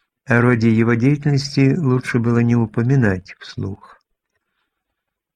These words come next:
Впрочем, в клубе прекрасно знали, что Майами занимает второе место после Брайтон-Бич по численности русских мафиозных группировок. Коротышка Саша был банкиром с острова Кипр.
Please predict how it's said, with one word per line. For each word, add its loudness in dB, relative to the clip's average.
Впрочем, 0
в -14
клубе 2
прекрасно 0
знали, 0
что -2
Майами 0
занимает -2
второе 0
место -2
после -4
Брайтон-Бич -2
по -2
численности -2
русских -2
мафиозных -2
группировок. -2
Коротышка 0
Саша -2
был 0
банкиром 2
с -12
острова -2
Кипр. -8